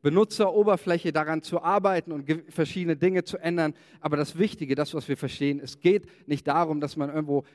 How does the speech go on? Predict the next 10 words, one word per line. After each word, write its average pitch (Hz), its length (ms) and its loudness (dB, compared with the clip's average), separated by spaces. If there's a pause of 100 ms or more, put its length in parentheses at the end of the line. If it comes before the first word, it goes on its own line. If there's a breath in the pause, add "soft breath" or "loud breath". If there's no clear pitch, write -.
(100)
eine 143 320 -2
neue 143 300 4
Wand 170 260 -2
irgendwo 143 260 -2
gestrichen 139 480 -4
hat, 127 140 -4
sondern 135 180 -4
das, 143 220 -4
was - 160 -6
Gott 170 220 2